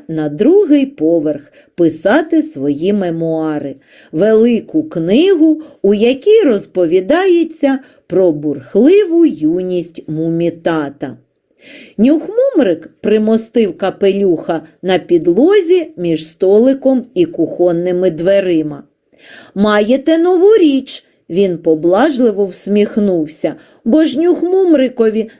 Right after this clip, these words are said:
не властиво обростати маєтками, йому достатньо старого костюма, що дістався йому після народження.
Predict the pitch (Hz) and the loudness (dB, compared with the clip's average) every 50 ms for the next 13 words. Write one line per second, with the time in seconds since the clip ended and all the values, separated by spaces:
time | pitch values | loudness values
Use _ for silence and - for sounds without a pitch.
0 | _ - 349 403 403 370 392 415 427 427 440 - - 415 359 285 - 196 180 - | _ 0 2 2 4 4 4 2 2 0 -2 0 0 2 2 2 2 -2 -4 -2
1 | - 214 202 - 214 220 233 240 233 - - 214 190 175 - 208 208 220 240 269 | 0 -2 0 0 0 0 0 0 -2 -2 -2 -2 -2 -2 -2 -2 -2 0 2 2
2 | 294 254 285 240 185 - - - 175 160 156 151 151 151 - _ _ _ - 160 | 2 2 0 0 -2 -4 -6 -10 -10 -8 -8 -8 -12 -12 -16 _ _ _ -2 0
3 | 196 208 233 339 453 539 523 - 262 226 208 - - 277 320 403 349 - 254 220 | 0 0 0 0 -2 -2 0 0 0 0 -2 -4 -4 -4 -2 -2 -4 -4 -4 -4
4 | 196 202 - - 196 190 190 226 370 440 370 277 240 190 - - 175 170 170 - | -4 -6 -6 -4 -4 -2 0 0 0 0 2 0 0 -2 -2 -4 -6 -6 -6 -6
5 | - - 359 427 415 392 370 349 349 - - - - - - - - - 220 208 | -2 0 0 0 0 -2 -4 -6 -6 -8 -16 -20 -20 -18 -18 -10 -4 0 0 0
6 | 190 180 220 226 226 - - 453 480 480 466 453 - 403 381 339 349 349 320 320 | 0 0 -2 -2 -2 -2 -2 0 0 0 0 0 0 2 2 2 2 2 0 -2
7 | 330 294 - - 349 453 440 - - 294 247 220 208 202 196 190 185 196 214 208 | -2 -2 0 2 2 2 2 0 0 0 0 0 0 0 0 0 2 2 2 0
8 | 175 160 156 180 180 170 160 156 147 | 0 -2 -4 -4 -4 -2 -4 -8 -8